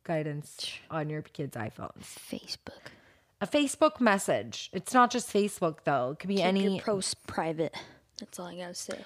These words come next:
Speaker 1: I think he sent her a mess. Well, yeah. I don't. Yeah. He started off by giving her compliments on her eyes, giving her
Speaker 2: Mm.
Speaker 1: compliments on her hair. He was sweet, inquisitive. He fronted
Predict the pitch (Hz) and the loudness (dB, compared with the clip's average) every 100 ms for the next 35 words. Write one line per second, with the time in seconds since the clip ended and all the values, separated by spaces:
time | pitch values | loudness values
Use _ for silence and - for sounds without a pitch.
0 | - 220 214 196 - 185 175 143 143 139 | -8 -6 -6 -8 -12 -8 -6 -6 -4 -6
1 | - - 180 156 151 - - 139 101 143 | -8 -10 -4 -2 -2 -6 -10 -6 -6 -10
2 | _ - 165 127 - _ - 170 135 - | _ -6 -4 -4 -10 _ -8 -2 -2 -4
3 | _ - - - - 302 349 - 349 359 | _ -20 -20 -14 2 6 6 10 10 12
4 | 277 214 190 - - 185 185 175 185 190 | 10 10 8 4 4 4 4 2 2 0
5 | - 175 170 170 160 160 - 147 147 151 | 2 0 0 0 0 -2 -2 -2 -2 -4
6 | - 214 254 254 247 240 233 226 220 - | 4 6 6 6 6 4 2 0 -4 -10
7 | - 233 202 180 160 175 180 165 165 151 | -8 -2 2 2 2 4 2 2 -2 0
8 | 170 147 143 - 254 262 262 254 247 240 | 0 0 -2 2 4 6 8 8 8 8
9 | 240 233 - - - - - 214 208 190 | 6 2 -12 -20 -20 -10 2 4 6 4
10 | 185 170 165 165 - - - - 254 285 | 6 6 6 2 -4 -10 -6 -4 2 4
11 | 285 277 - - - 180 - 262 254 233 | 4 2 -4 -10 -6 -6 -2 2 2 2
12 | 226 254 233 226 226 214 - _ _ _ | 2 6 8 8 6 4 -10 _ _ _
13 | _ - 226 226 226 220 - - - - | _ 2 6 6 8 6 4 -4 -6 6
14 | 262 247 247 240 180 147 160 185 | 10 10 8 8 10 10 6 2